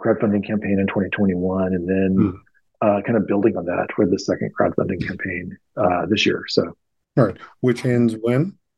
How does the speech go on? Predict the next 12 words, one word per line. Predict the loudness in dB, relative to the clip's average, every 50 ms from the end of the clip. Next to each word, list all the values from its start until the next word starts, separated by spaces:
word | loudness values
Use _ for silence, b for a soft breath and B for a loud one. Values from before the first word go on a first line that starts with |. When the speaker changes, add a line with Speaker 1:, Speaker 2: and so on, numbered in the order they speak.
| _ _ _ _ _ _ _ _ _ 2
Speaker 1:
It | 2 4
ends | 4 2 2 0 0
on | -2 0 0
November | 0 0 0 -2 -2 0 2 0 0
seventeenth. | 0 -2 -2 -2 -2 -4 -2 -4 -4 -4 -6 _ _ _ _ _ _ _ _ _ 2
Speaker 2:
Okay, | 4 4 4 2 -2 -4
so | 0 0 0 0 0 B B B B
we | -2 0
Speaker 1:
Uh, | 2
Speaker 2:
definitely | 2 4 2 0 -2
Speaker 1:
twenty | -2 -2 0 0 2
twenty-three. | 2 0 0 0 2 2 2 4